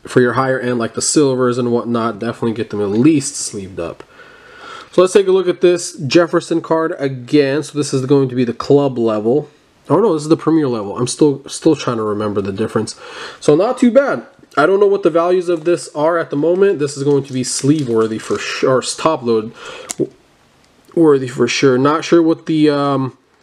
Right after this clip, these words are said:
value of this is, but it, uh, I'm sure it's, it's definitely probably pays for the box for sure. Set that bad boy there.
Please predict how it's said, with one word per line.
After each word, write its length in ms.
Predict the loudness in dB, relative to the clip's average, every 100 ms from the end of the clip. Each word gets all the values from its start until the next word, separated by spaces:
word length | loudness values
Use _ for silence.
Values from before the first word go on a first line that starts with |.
| -16 -20 -20 -20 -20 -20 _ _ _ _ _
value 460 | 0 2 4 2 2
of 100 | 2
this 220 | 2 4
is, 200 | 2 2
but 760 | -8 0 0 0 -4 -12 -20 -20 -8
it, 460 | 0 0 0 -2
uh, 460 | -2 0 -2 -4 -6 -14 -20 -6
I'm 80 |
sure 240 | -2 2 2
it's, 140 | 0
it's 400 | -8 0 0 2
definitely 400 | 0 0 0 -2
probably 240 | -2 -2 -2
pays 240 | -4 -4
for 140 | -6
the 60 | -10
box 380 | -4 -2 -2 -8
for 160 | -10
sure. 460 | -8 -6 -4 -4 -6 -8 -18 _ -6 -6 -6 -8 -6 -10 -6 -8 -8 -16 _ _ _ _ _ _ _ _ _ _ _ _ _ -10 -10 -12 -16 -18 -18 -20 -18 -18 -12
Set 480 | -8 -8 -4 -4 -2
that 240 | -4 -4
bad 300 | -4 -4 -4
boy 220 | -2 -2
there. 320 | 0 0 0